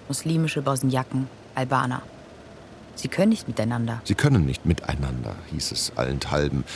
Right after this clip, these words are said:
Speaker 2: als in den neunzehnhundertneunziger Jahren der Vielvölkerstaat Jugoslawien blutig zerfiel. Alle brauchten und bekamen dann auch ihren eigenen Staat.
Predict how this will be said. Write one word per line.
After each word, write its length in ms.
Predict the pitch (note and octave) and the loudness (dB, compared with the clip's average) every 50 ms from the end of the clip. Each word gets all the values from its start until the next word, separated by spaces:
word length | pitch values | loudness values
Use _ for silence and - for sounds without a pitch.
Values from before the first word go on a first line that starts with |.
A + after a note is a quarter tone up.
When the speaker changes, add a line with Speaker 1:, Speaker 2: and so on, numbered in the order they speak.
| - - - - | -14 -10 -6 -4
Speaker 2:
als 140 | - - | -4 -2
in 80 | - A1 | -2 0
den 140 | C#2 C2+ C#2 | 0 2 2
neunzehnhundertneunziger 1040 | C#2+ D#2 D2+ D2+ - D#2 D2 D2 C#2+ C2+ B1+ - - C#2+ D2+ D#2 D2 - D2+ D2 C#2 | 4 2 2 2 2 2 2 2 2 0 -2 -2 0 2 2 2 2 0 0 0 2
Jahren 400 | C#2 D2 D2+ D2+ D2+ C#2+ D2+ C#2+ | 2 4 4 4 2 2 0 0
der 140 | C2 C2 - | 0 -2 -4
Vielvölkerstaat 1000 | - - E2+ C#2+ C2+ - - D#2+ D#2 C#2+ - D2+ - - - D2+ C#2 C2+ - - | -4 -4 -4 -4 -4 -2 0 0 0 2 0 -2 -2 0 0 0 0 0 -4 -4
Jugoslawien 680 | - - C#2+ C#2+ - - D#2+ D2+ D#2 D2 C#2+ D2+ D2 | -6 -4 -4 -2 -2 0 2 2 2 2 2 0 0
blutig 400 | C#2 D#2+ E2 E2 D#2 - D2+ - | 0 0 0 0 0 -2 -4 -4
zerfiel. 500 | - - E2+ - - - F2 E2+ D#2+ D2 - - - - - - - - - - - - - - - - | -2 -4 -4 -4 -2 -2 0 2 0 0 -2 -6 -18 -20 -20 -20 -20 -20 -20 -20 -20 -20 -20 -20 -8 0
Alle 180 | - G2 A2+ B2+ | 2 4 4 4
brauchten 720 | A2 E2+ D#2 D#2 F#2+ A#2 - - - - A#2 B2+ C3+ C3+ A2+ - - - - - - C#2+ | 4 4 4 4 4 2 0 -2 0 2 2 2 2 0 -4 -8 -16 -20 -18 -14 -8 -6
und 320 | B1+ B1+ - - - - | -6 -6 -6 -8 -8 -8
bekamen 480 | - - - - D2 D2 D#2 F2 F2 D#2+ | -8 -4 -2 0 2 4 4 4 4 4
dann 160 | E2+ F2 F2+ | 4 2 2
auch 340 | - D#2+ F2+ F2+ F2+ - - - - - - - - - - - - | 2 2 2 2 0 -2 -6 -18 -20 -20 -20 -20 -20 -20 -18 -8 0
ihren 180 | - F#2 F#2+ G2+ | 2 4 4 4
eigenen 380 | - F2+ F#2+ E2 C#2 B1+ A#1+ - | 4 4 2 2 0 -2 -4 -4
Staat. 480 | - - A#1+ A1+ A#1+ - - - - | -2 0 0 0 0 -2 -6 -10 -12